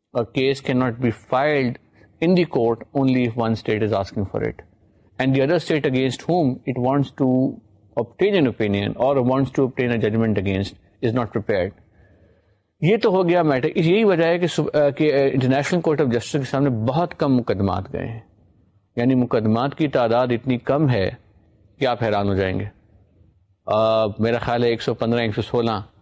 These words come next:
کیسز سپریم، آ، انٹرنیشنل کورٹ آف جسٹس نے ڈیسائیڈ کیے ہیں، اور یہ ڈیسیژنز جو ہیں،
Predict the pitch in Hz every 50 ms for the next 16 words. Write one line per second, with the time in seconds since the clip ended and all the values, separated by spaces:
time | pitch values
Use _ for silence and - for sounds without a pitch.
0 | _ _ _ - 110 107 - - 123 113 101 - - 110 - - 110 107 107 117
1 | - - 104 107 104 104 98 87 107 107 107 107 107 104 - 127 113 - 110 104
2 | 120 110 101 101 95 - - 101 101 101 98 92 90 - 92 95 90 90 - 104
3 | 104 101 95 95 98 - _ _ _ _ _ _ _ _ _ _ - - _ _
4 | _ _ _ _ - 139 147 151 143 127 120 175 226 202 196 - - 156 135 143
5 | 151 147 135 139 139 120 117 117 117